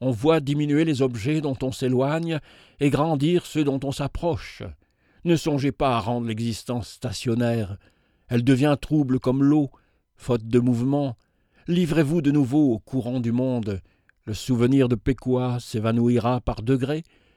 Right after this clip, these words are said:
Vous rencontrerez une autre favorite, ou vous apprendrez à vous distraire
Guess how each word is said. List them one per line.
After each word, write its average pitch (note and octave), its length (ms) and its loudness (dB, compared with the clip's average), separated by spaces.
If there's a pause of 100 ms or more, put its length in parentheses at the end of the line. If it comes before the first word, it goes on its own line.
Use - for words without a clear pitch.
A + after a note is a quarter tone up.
(320)
Vous A2 220 0
rencontrerez A2+ 720 0
une A2 140 0
autre A2+ 220 -4
favorite, C3+ 680 -6 (420)
ou C#3 80 2
vous C#3 240 4
apprendrez C#3 480 0
à C#3 60 2
vous C3 120 0
distraire C#3+ 520 -4